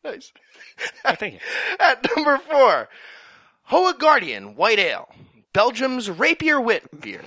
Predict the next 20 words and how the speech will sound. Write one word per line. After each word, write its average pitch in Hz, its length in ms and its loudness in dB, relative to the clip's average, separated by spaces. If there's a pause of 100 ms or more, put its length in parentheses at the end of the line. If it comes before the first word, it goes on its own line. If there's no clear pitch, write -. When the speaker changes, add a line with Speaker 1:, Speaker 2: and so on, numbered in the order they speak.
(540)
Speaker 2:
See, - 260 0
who 330 160 2
says 277 300 -2
rape 208 400 0
jokes 202 300 -4
can't 202 260 -2
be 180 100 -2
highbrow? 175 480 2
That 247 240 6
was 277 140 2
a 285 80 4
highbrow 208 560 2
<laughs> - 20 0
rape 302 260 2
joke. - 340 -2 (600)
White 247 240 2
Ale. 311 280 -2 (500)
Speaker 1:
At 208 460 2
number 220 320 0
three, 214 520 0